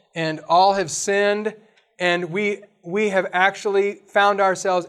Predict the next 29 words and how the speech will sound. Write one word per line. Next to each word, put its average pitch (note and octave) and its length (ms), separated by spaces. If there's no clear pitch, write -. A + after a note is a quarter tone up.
out G3 200
of G3+ 80
harmony. F#3 400
W-, E3 180
sin A3+ 460
is F#3 220
in G#3 240
each A3+ 180
one A3 160
of G3+ 80
our G3 100
hearts, A3 300
and F3 160
we G3 120
have F#3 140
separated G3+ 600
ourselves E3 440
from E3 180
God D#3+ 540
to F#3 100
where F#3 640
eternal G3+ 420
life A3 440
is F#3 180
impossible G#3+ 520
for F3 200
us F3 160
unless F#3+ 420
there's F#3 400